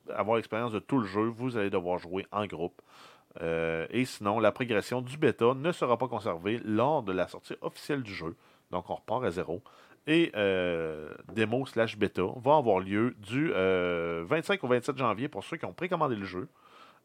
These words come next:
Et sinon, ça va être une disponi-, une démo ouverte, euh, qui va, euh, être du premier au trois février deux mille dix-neuf. Le jeu sort le vingt-deux février deux mille dix-neuf sur P C,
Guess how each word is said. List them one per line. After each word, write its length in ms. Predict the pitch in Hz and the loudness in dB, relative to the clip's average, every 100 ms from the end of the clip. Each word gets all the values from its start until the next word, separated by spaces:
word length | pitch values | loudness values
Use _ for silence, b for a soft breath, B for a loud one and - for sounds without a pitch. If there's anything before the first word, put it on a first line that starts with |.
| - | -2
Et 160 | 147 151 | 0 0
sinon, 340 | - 101 113 | -2 -2 -2
ça 80 | 107 | -2
va 60 | |
être 100 | 92 | -4
une 80 | 95 | -6
disponi-, 300 | 87 101 95 - | -6 -6 -6 -6
une 340 | 101 95 92 | -6 -2 -2
démo 300 | 87 113 120 113 | 0 0 -2 -4
ouverte, 340 | 95 104 123 - - | -2 0 0 -6 -10
euh, 260 | 107 90 90 | -4 -2 -4
qui 120 | - | -6
va, 160 | 90 90 | 0 2
euh, 440 | 87 85 80 80 - | 2 2 -2 -6 -6
être 220 | 101 110 - | -4 -4 -8
du 80 | |
premier 420 | - 110 104 123 135 | -8 -6 -4 -8 -6
au 160 | 147 170 | -4 -4
trois 280 | - 120 135 | -4 -2 -2
février 600 | 123 95 90 82 92 - - | -2 -6 -6 -6 -6 -8 -10
deux 80 | 127 | -8
mille 120 | 120 | -8
dix-neuf. 280 | 95 - - _ _ | -12 -18 -20 _ _
Le 120 | 104 82 | -10 -10
jeu 180 | 87 | -12
sort 320 | 107 80 78 92 | -10 -8 -6 -6
le 200 | 90 92 85 | -8 -8 -10
vingt-deux 280 | 78 73 | -12 -12
février 520 | 78 90 - 55 65 127 b b b _ _ | -14 -16 -18 -14 -14 -16 b b b _ _
deux 120 | 123 | -12
mille 140 | 117 80 | -12 -14
dix-neuf 320 | 78 82 90 | -16 -14 -12
sur 180 | - 117 | -10 -6
P 160 | 92 | -4
C, 160 | 85 | -4